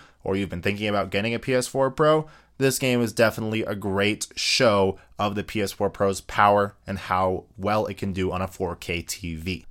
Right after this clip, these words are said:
And with that, I did want to give a couple more of my thoughts about the story in regards to spoilers. So if this is where you were stopped listening to the review, thank you so much for listening. I do really appreciate it.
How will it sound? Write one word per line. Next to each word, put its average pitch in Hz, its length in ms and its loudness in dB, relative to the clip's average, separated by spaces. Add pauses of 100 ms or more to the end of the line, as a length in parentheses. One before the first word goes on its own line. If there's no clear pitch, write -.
And 156 280 2
with 147 160 -2
that, 143 340 2
I 120 100 0
did 135 200 -2
want 135 160 -2
to 127 40 -4
give 120 200 -2
a 113 60 -4
couple 120 340 -4
more 110 540 0
of 101 180 -4
my 104 160 -2
thoughts 110 420 0
about 104 220 0
the 98 100 -6
story 110 720 -2
in 101 100 -6
regards 101 480 0
to 107 160 -8
spoilers. 117 800 2 (100)
So 104 460 2 (300)
if 110 200 -4
this 160 240 2
is 151 80 -4
where 156 120 0
you 151 160 2
were 139 140 2
stopped 131 320 0
listening 123 360 -2
to 123 200 -4
the 117 80 -2
review, 117 340 -4
thank 123 240 -4
you 113 80 -6
so 160 280 4
much 123 180 -2
for 120 100 0
listening. 104 380 -2
I 98 60 0
do 101 160 0
really 101 260 -2
appreciate 104 540 -4
it. 110 120 -2